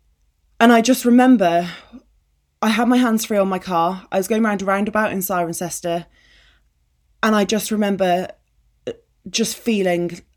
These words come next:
like, numb. Like, I could not actually believe what I was hearing. Um, and we stayed on the phone for maybe ten minutes or so,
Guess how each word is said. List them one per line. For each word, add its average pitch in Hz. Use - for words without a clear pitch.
like, 185
numb. 156
Like, -
I 175
could 214
not 208
actually 208
believe 180
what 185
I 180
was 175
hearing. 160
Um, 180
and 214
we 254
stayed 254
on 233
the 226
phone 202
for 190
maybe 185
ten 202
minutes 180
or 180
so, 180